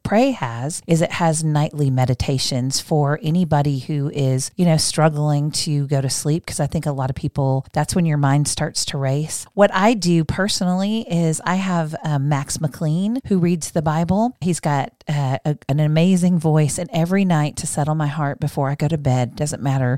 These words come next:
what kind of day I've had, I try to just put it on for thirty minutes so that the last thing that I dwell on for the day is, is the scripture. And I've been able to listen to the Bible many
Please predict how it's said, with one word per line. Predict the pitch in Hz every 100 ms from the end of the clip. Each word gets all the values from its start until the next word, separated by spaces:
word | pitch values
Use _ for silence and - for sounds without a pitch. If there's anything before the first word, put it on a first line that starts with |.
| -
what | 165 165
kind | - 156 156
of | 151
day | 143 143
I've | 135
had, | - 151 131 131 131
I | 147
try | - 156
to | 156
just | 147 156 -
put | - 175
it | 180
on | 170
for | 160 165
thirty | - 160 175 190
minutes | 151 143 147 -
so | - - 160
that | 151 147 -
the | 143
last | 147 151 214 - -
thing | 160 156
that | 135
I | 127
dwell | 127 131
on | 131 131 113 107 120 -
for | - 156
the | 151
day | 135 123 120 120
is, | 143 131 131 127 -
is | 139 127
the | 135
scripture. | 127 - 127 - 131 117 135 -
And | 143 143 139 135 - -
I've | 180
been | 226
able | 220 190
to | -
listen | 160 156 160 160 151
to | - 147 143
the | 139
Bible | 135 147 139 143 -
many | 143 143 151